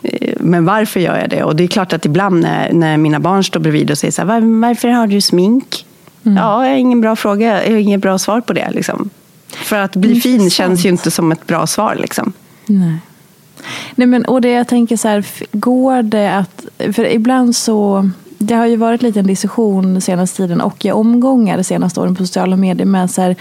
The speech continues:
Speaker 2: eh, är man en tillräckligt bra feminist eller inte? Och liksom
Speaker 1: Mm.
Speaker 2: få alla som,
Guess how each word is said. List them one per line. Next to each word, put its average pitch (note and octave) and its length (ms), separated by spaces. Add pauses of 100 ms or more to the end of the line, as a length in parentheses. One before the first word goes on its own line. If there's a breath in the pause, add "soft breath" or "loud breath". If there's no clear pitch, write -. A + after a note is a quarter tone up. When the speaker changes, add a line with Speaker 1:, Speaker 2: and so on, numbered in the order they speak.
(520 loud breath)
Speaker 2:
eh, F#3+ 460
är G#3 240
man G3 240
en G3 100
tillräckligt G3 720
bra F#3+ 280
feminist A3 680
eller F#3+ 200
inte? F#3+ 440
Och E3+ 100
liksom G3 200
Speaker 1:
Mm. F#3 140
Speaker 2:
få - 120
alla G3+ 480 (300 loud breath)
som, G3 500